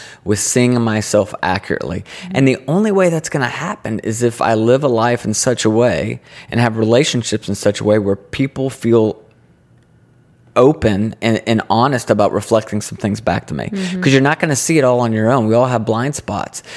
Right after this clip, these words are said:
Speaker 1: So if you don't develop a humility and awareness and an openness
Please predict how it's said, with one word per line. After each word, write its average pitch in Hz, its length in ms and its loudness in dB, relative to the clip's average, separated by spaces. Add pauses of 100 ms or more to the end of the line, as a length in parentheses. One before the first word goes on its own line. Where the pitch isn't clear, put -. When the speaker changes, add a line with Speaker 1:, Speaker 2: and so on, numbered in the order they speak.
(140)
Speaker 1:
So - 180 4
if 98 140 0
you 156 100 2
don't 175 220 0
develop 120 500 2
a 107 100 4
humility 117 640 2
and 101 120 -2
awareness 104 800 0
and 113 80 -2
an 107 120 -2 (140)
openness 117 760 -2